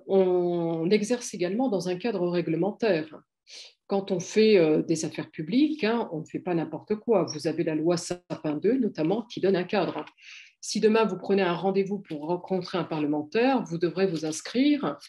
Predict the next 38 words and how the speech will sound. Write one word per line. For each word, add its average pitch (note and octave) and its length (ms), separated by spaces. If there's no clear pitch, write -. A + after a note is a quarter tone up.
sur A3+ 240
le F3+ 80
registre E3 560
des D#3+ 120
déclarations, E3 920
euh, D3 420
par D#3 100
rapport G#3 240
à F#3+ 40
la D#3+ 220
Haute F#3+ 160
Autorité D#3+ 440
de G3+ 40
la D#3+ 100
Transparence E3+ 760
de D#3+ 80
la D3+ 40
Vie E3 140
Publique. G3 400
Et F#3 100
si F3+ 220
vous F#3 180
faites G#3+ 360
ce F3 160
rendez-vous F3 480
justement G#3+ 400
parce D#3+ 180
qu'il E3+ 140
y D#3+ 60
a D3+ 40
un D3+ 60
projet D3+ 340
de - 80
loi, F3 240
il B3+ 100
va D#3+ 100
être D#3 100
tracé. E3 500